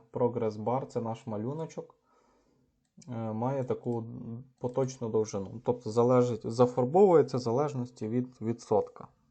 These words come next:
А це зафарбування от таким способом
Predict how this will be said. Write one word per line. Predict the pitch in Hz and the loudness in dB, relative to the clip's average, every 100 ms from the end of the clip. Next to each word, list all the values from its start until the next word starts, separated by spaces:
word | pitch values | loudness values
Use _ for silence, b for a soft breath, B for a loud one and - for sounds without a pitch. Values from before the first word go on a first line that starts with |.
| _ _ _ | _ _ _
А | 110 | -6
це | 120 | -2
зафарбування | 123 113 113 110 113 151 143 110 | -2 -2 -6 -4 -4 -2 -4 -8
от | 107 | -8
таким | 110 120 107 | -10 -10 -14
способом | - 113 110 104 107 | -6 -6 -6 -8 -10